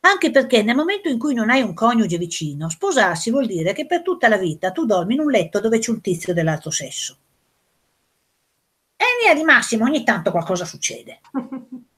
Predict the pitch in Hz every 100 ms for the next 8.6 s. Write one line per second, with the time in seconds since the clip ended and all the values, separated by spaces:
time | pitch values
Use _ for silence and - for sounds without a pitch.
0 | _ _ _ _ _ _ _ _ _ _
1 | _ - 539 480 320 359 320 - 294 220
2 | 202 226 247 311 453 427 247 277 262 247
3 | 233 285 262 240 226 208 208 240 233 233
4 | 220 208 226 226 208 202 208 240 226 226
5 | 208 208 202 180 214 196 175 185 233 226
6 | 202 - 196 196 180 220 214 190 170 208
7 | 180 180 185 180 170 202 185 170 180 180
8 | 170 160 165 156 135